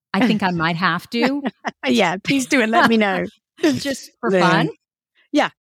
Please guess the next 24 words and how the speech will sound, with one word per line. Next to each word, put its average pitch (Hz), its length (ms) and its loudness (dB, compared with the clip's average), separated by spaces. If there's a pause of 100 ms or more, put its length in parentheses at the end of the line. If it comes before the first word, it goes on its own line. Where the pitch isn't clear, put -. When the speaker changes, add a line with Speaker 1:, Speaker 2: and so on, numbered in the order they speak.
(420)
Speaker 2:
Yeah, 220 180 0
yeah. 190 300 -2
It's 240 320 -8
a, 233 280 0
it's 269 200 -4
a 277 80 2
real 262 240 2
pain. 220 280 0
I, 254 120 -2
it, 302 280 -2
actually, 277 320 0
funnily 277 300 2
enough, 165 220 0
when 214 140 0
I 214 100 0
first 277 280 0
started 170 280 -2
making 160 300 -4
it, 175 100 -14
the 190 60 -6
first 269 320 -2
batch - 240 -4
I 170 100 -2
made 160 340 -6